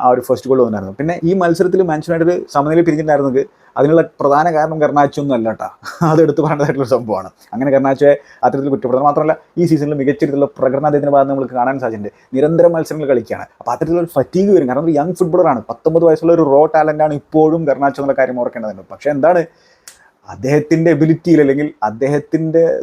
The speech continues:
തോളിൽ ഒരുപാട് പ്രഷർ already കൊണ്ടിട്ടിരിക്കുകയാണെന്ന് മാത്രമല്ല അദ്ദേഹം എന്തെങ്കിലുമൊക്കെ ചെയ്താലായി എന്ന രീതിയിലാണ് കളിക്കുന്നത് മാഞ്ചസ്റ്റർ യുണൈറ്റഡ്. അപ്പൊ അതൊരു പ്രശ്നമാണ്. നേരെ മറിച്ച് മറ്റ് സീനിയർ പ്ലെയേഴ്സൊക്കെ ഇങ്ങനെ വാക്കിംഗ് പേസിൽ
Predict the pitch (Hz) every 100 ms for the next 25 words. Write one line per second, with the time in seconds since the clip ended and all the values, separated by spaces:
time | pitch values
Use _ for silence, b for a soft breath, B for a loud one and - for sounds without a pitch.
0 | - 143 156 156 156 170 160 - 147 143
1 | 156 156 147 147 143 135 139 139 135 131
2 | 139 131 127 - b b b b _ 104
3 | 104 147 143 143 147 139 - 131 139 139
4 | 135 139 147 131 151 156 170 180 185 185
5 | 175 185 175 170 - 156 147 156 135 131
6 | - _ - 139 160 - - 156 143 _
7 | _ _ b b b - 120 156 160 135
8 | - 160 156 156 156 151 156 151 151 151
9 | _ B B _ _ _ _ _ - -
10 | - - - _ - 117 117 139 143 135
11 | 127